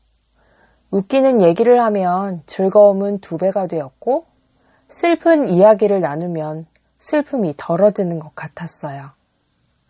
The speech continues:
그런데 어느 날 문제가 찾아왔어요. 둘 사이에 문제라는 친구가 끼어든 거예요. 처음에 교인이도 금이도 문제랑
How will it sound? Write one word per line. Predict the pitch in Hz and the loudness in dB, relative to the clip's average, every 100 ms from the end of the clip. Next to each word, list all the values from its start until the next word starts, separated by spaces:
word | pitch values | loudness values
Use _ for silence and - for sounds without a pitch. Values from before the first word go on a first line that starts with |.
| _ _ _ _ | _ _ _ _
그런데 | - 208 226 214 214 214 | 0 2 4 2 2 0
어느 | 147 156 175 | -2 -4 -6
날 | 151 143 214 320 _ _ _ _ _ - | -8 -8 -10 -12 _ _ _ _ _ -4
문제가 | 175 214 208 180 160 151 _ | 0 0 0 -2 -4 -12 _
찾아왔어요. | - 262 262 226 - 156 143 147 160 147 _ _ _ _ _ _ _ _ _ _ | -14 -4 -2 -4 -6 -12 -10 -10 -12 -14 _ _ _ _ _ _ _ _ _ _
둘 | - 175 175 | -6 -2 -2
사이에 | 170 233 254 190 180 262 202 _ _ _ _ _ | -4 -4 -2 -2 -2 -2 -4 _ _ _ _ _
문제라는 | 165 214 254 269 262 190 165 269 - _ - | -2 2 2 4 2 2 -2 -8 -12 _ -18
친구가 | - 359 320 262 156 - _ _ | -8 -6 -4 -6 -6 -10 _ _
끼어든 | 269 320 349 294 208 | 2 4 4 2 -2
거예요. | 151 139 135 147 196 151 _ _ _ _ _ _ _ _ _ | -4 -8 -12 -8 -8 -8 _ _ _ _ _ _ _ _ _
처음에 | - 320 330 311 240 220 220 - | -4 4 6 6 2 0 -2 -4
교인이도 | 190 240 285 254 202 165 156 _ _ | 0 2 2 -2 -6 -8 -10 _ _
금이도 | - 185 180 - 143 202 165 _ _ _ _ _ | -4 -2 -2 -4 -4 -2 -4 _ _ _ _ _
문제랑 | - 185 214 226 214 208 202 | -2 2 2 4 4 4 -4